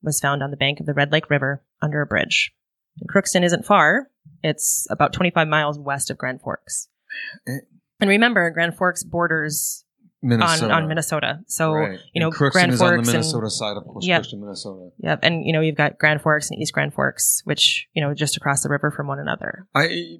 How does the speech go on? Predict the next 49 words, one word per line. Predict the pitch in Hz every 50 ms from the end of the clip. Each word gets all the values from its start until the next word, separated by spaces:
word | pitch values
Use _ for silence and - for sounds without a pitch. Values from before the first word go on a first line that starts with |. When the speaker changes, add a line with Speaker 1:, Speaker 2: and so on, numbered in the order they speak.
| 165
Speaker 2:
there, | 151 131 147 151 151 160
there's, | 143 147 143 135 117 -
there's | 143 131 120 -
two | - - 196 190
sides | - - 143 120 120 196 -
Speaker 1:
And, |
Speaker 2:
to | 208
this | - - -
when | 123
I | 117 113
see | - - - 131
this | 110 170 233
Speaker 1:
East | 185 -
Grand | 208 185
Speaker 2:
effort. | 165 -
Speaker 1:
Forks | 185 180 - - 170
is | 151 -
from, | 175 156 156 - -
is | - 160 143
in | 156 151
Minnesota. | 151 151 143 - - 139 131 131
Sorry, | - - 139 127
I |
wanted | 127 131 127 123
to | 127
clarify | _ - 143 135 - - - -
that | - - -
for | - -
Speaker 2:
You've | 123 147
Speaker 1:
anybody. | - -
Speaker 2:
got | 170 151 139 131 120 - _ _ _ _ _ - - -
friends, | 151 147 139 139 139 143 139 135 117 107
volunteers, | 117 127 123 123 123 120 117 - - - 139 131 123 120 110 104 101 - - 131
you've | 123 117
got | 127 139 131 123
students | - - - - - 147 143 143 131 131 131 123 - -
from | - 131 123 123 120 120 120 117 117 113 117 107
the | 117 120
university. | 113 117 120 117 113 98 110 117 117 110 - 123 107 110 107 107
I, | 104 104 101 -
I | 117
don't | 107 120 123 127 - 110
want, | 117 117 110 -
I, | 117 117 - 113
I, | 113 - 117
I | 117
wanna | 127 139 127 113 107
really | 101 107 120 120 117 113 107
emphasize, | 107 113 110 - 110 - - 113 107 104 104 101 98 - -